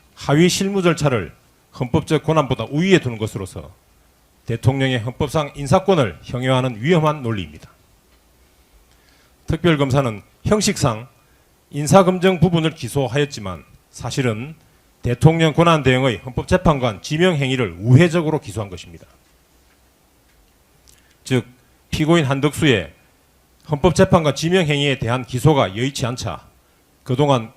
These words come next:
법적으로 문제제-, 문제되지 않았던 실무적인 보좌 행위에 불과한 인사검증 부분을 기소함으로써 사실상 헌법재판관 지명 행위를 꼼수 기소한 것입니다.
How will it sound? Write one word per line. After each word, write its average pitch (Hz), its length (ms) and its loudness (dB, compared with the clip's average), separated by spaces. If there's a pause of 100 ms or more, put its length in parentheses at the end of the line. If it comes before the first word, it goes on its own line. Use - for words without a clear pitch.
법적으로 147 420 0
문제제-, 135 540 0
문제되지 151 480 2
않았던 113 640 -6
실무적인 139 720 -2 (260)
보좌 127 280 4
행위에 170 380 4
불과한 131 440 0 (260)
인사검증 120 600 -2
부분을 123 420 -2 (240)
기소함으로써 120 840 -2 (380)
사실상 117 640 -4 (240)
헌법재판관 131 760 -4
지명 165 300 -2
행위를 139 440 0 (220)
꼼수 151 400 -2
기소한 95 280 -8
것입니다. 85 440 -18